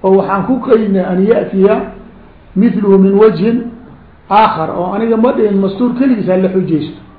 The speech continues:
Marka dadaaba iga sii daran ou leeyahay oo dhahay mastuur keligiis aba xujo ah. Inaad aniga iga diidid mastuur lahu wajh aakhar, saad u dhihi kartaa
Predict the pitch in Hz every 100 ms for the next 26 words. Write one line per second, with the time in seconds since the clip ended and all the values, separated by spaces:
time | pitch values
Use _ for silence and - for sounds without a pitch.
0 | - - - - - 208 226 226 190 254
1 | 254 233 233 226 240 233 226 208 208 208
2 | 202 208 220 202 175 185 190 180 185 180
3 | 220 202 208 190 170 170 151 160 147 180
4 | 95 95 - - - - - - 240 247
5 | 233 254 247 233 269 190 220 175 185 185
6 | 185 - 240 240 202 233 208 226 - -
7 | 247 185 185 170 - 196 208 254 254 240
8 | 196 - 180